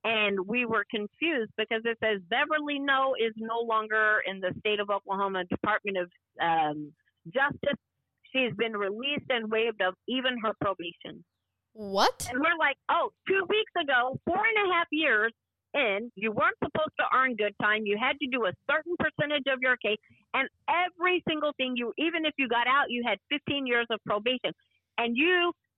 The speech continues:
Speaker 1: did less than four and a half years, and you're already out, and now probation has been waived too? Why? How? How?
Speaker 2: Wow.
Speaker 1: I wanna know how.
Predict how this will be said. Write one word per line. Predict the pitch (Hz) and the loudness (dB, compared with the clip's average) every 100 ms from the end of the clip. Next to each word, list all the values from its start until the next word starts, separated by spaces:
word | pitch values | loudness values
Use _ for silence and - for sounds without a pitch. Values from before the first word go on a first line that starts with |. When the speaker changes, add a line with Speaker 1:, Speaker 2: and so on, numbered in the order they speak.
| - 175 | -12 -2
Speaker 1:
did | 285 262 | 0 0
less | 208 240 320 - | -2 0 0 0
than | 339 349 - | 0 0 0
four | 320 359 | 2 4
and | 370 | 4
a | 339 302 | 4 2
half | 285 | 2
years, | 277 285 294 - | 2 4 2 0
and | 247 247 | 2 4
you're | 311 302 | 4 6
already | 269 294 302 285 - | 6 4 2 -2 2
out, | 254 311 - | 4 2 0
and | 240 240 | -2 0
now | 240 247 - | 2 2 2
probation | 247 220 233 247 269 269 | -2 2 0 0 -2 0
has | 226 233 | 0 -2
been | 233 208 | -2 0
waived | 214 233 - | 0 0 -2
too? | 254 285 | -2 0
Why? | 254 190 165 _ _ _ _ _ | 0 0 -2 _ _ _ _ _
How? | 359 359 - - _ _ _ _ _ | 4 4 2 -6 _ _ _ _ _
How? | - 415 - | 4 4 4
Speaker 2:
Wow. | 202 190 185 - _ | 0 -6 -12 -18 _
Speaker 1:
I | 254 | 0
wanna | 269 277 277 | 2 0 2
know | 240 226 | 2 2
how. | 214 180 | 2 0